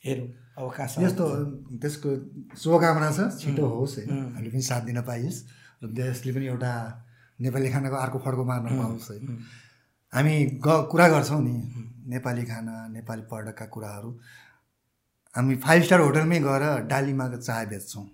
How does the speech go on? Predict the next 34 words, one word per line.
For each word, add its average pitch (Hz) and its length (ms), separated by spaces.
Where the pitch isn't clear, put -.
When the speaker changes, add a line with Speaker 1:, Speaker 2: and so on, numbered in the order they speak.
Speaker 2:
आफ्नै 123 240
Speaker 1:
उम्। 117 80
Speaker 2:
चायलाई 110 320
कहिले 107 160
पनि 104 160
प्रमोट 104 240
गरिदिएन। 104 320
दुःख 185 140
लाग्छ 208 240
नि 220 120
आफूले, 120 280
गर 170 140
भन्दाखेरि 147 380
मार्केट, 165 420
ए, 196 40
मा-, 196 520
त्यहाँ 240 160
राख्दै 226 280
नराख्दा 196 340
आफ्नो 202 340
चिया 196 200
मात्रै 190 200
राख्दा 185 120
उसले 190 120
अर्को 175 220
चिया 180 160
आफ्नो 165 240
झोलामा 139 260
बोकेर 143 240
आउँछ 131 200
र 165 40
आउँदैन, 202 360
खान्छ 247 300
नि। 123 180